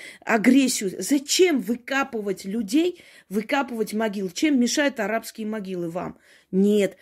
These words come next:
показать свою власть. И когда женщина вцепилась в могилу сына, её отдёргивают, понимаете, швыряют. Нельзя так делать, а потом ждать сочувствия. Вы знаете, что человек так устроен?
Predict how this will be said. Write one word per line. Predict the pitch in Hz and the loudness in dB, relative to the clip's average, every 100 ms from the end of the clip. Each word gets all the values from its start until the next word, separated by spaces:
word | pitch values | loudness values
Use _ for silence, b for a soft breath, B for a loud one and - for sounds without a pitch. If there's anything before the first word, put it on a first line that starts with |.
| b | b
показать | 220 262 254 320 | -6 -2 2 0
свою | 262 262 247 | 0 0 0
власть. | 196 220 214 165 - - _ _ _ _ | -2 0 0 0 -6 -14 _ _ _ _
И | |
когда | 190 277 262 | 0 2 2
женщина | 247 302 320 240 240 | 4 2 2 0 -4
вцепилась | - 269 262 311 320 254 | -2 -4 2 2 2 0
в | 208 | 0
могилу | 226 196 214 | -2 -2 -6
сына, | 214 - 294 247 B B | -6 -2 -2 -2 B B
её | - 214 262 254 - | -8 0 0 0 -2
отдёргивают, | 233 175 254 262 190 196 180 180 - | -4 0 2 2 2 -2 0 -2 -2
понимаете, | 180 202 254 226 | -6 -4 -6 -6
швыряют. | - - 208 208 214 185 - b b b | -6 -4 -4 0 0 0 -2 b b b
Нельзя | 208 277 311 208 320 | 2 4 4 4 2
так | 370 254 202 | 2 0 0
делать, | 175 262 381 320 - | 4 6 6 2 0
а | - | -8
потом | 214 254 330 381 b b b | -8 -6 -4 -4 b b b
ждать | 202 170 269 330 | -10 0 0 2
сочувствия. | - 311 - 311 269 - 196 185 | 0 0 4 4 4 -2 -2 0
Вы | 208 | 0
знаете, | 226 381 370 | 0 0 -2
что | 214 269 | -6 -6
человек | 262 269 262 262 | -2 0 0 0
так | 226 - | -8 -6
устроен? | 202 - 294 | -8 -4 -4